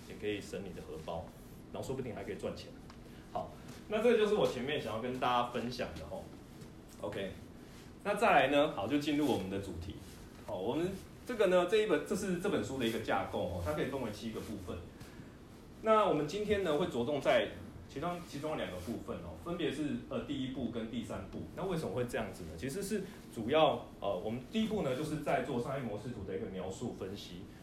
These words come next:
然后我们，我们在报告的内容当中会结合一些案例，然后来加深大家的印象，因为我们其实一直在听，一直在听B M C，B M C，那我们就透过这个案例来去跟大家分享哦，让，希望能够让这个观念烙印在大家的，的心中。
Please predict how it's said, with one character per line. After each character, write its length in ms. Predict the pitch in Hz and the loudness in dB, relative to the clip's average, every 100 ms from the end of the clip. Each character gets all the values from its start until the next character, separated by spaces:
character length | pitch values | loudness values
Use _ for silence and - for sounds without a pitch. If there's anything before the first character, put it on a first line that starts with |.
| - | -10
然 100 | 107 | 2
后 80 | 151 | 4
我 80 | 131 | 4
们， 120 | 107 - - | 2 -2 -2
我 100 | 117 | -2
们 220 | 104 101 | -2 -2
在 180 | - 143 | 2 2
报 180 | 127 127 | 4 2
告 200 | 127 120 | 4 4
的 80 | 107 | 4
内 140 | 120 | 0
容 180 | 101 98 | -2 -2
当 160 | 101 107 | -2 -2
中 120 | 98 | -4
会 100 | 113 | -4
结 180 | 98 95 | -4 -4
合 120 | 92 | -4
一 60 | |
些 120 | 92 113 | -4 -4
案 160 | 120 101 | -4 -4
例， 160 | 110 90 85 | -4 -4 -8
然 80 | 95 | -4
后 60 | 107 | -2
来 140 | 113 | 0
加 180 | - 120 | 0 0
深 160 | 120 | 0
大 180 | 113 110 | 2 2
家 40 | 104 | 2
的 60 | |
印 200 | 110 101 | -2 -6
象， 220 | 90 95 - | -6 -8 -4
因 60 | 160 | 0
为 40 | |
我 80 | 120 | 0
们 140 | 101 | -2
其 160 | - 117 | -6 -6
实 240 | 135 147 - - - | -6 -8 -8 -12 -8
一 60 | 151 | -6
直 100 | 120 | -2
在 180 | 131 120 | 0 0
听， 180 | 117 113 | 0 -4
一 60 | |
直 60 | 104 | -2
在 180 | 110 104 | -2 -2
听 200 | 104 101 | -4 -6
B 160 | 101 | -6
M 80 | 92 | -6
C，B 320 | 82 95 95 | -8 -8 -8
M 80 | 87 | -8
C， 160 | 82 - - - - - | -8 -12 -14 -14 -16 -2
那 80 | 170 | 2
我 60 | 127 | 2
们 60 | |
就 80 | 120 | 2
透 140 | 139 160 | 0 2
过 160 | 139 | 2
这 60 | 131 | 2
个 60 | 127 | 0
案 140 | 120 | 0
例 120 | 117 | 0
来 140 | 104 98 | 0 -2
去 100 | 117 | -6
跟 160 | 104 | -4
大 160 | 110 101 | -2 -2
家 60 | |
分 100 | 101 98 | -4 -8
享 180 | - 85 - - | -8 -10 -12 -10
哦， 100 | 90 87 | -10 -4
让， 140 | 127 | -4
希 180 | 120 143 | -2 -2
望 140 | 143 117 | -2 -2
能 180 | 107 117 | -4 -4
够 180 | 127 | -2
让 140 | 120 113 | 0 0
这 80 | 110 | -2
个 60 | |
观 180 | 113 110 | 0 -2
念 160 | 107 101 | -2 0
烙 180 | 107 104 | 0 0
印 80 | |
在 120 | 98 95 | -4 -4
大 180 | 95 | -2
家 60 | 92 | -4
的， 60 | 90 80 - | -6 -10 -8
的 100 | 85 | -8
心 120 | 85 87 | -8 -10
中。 100 | - | -8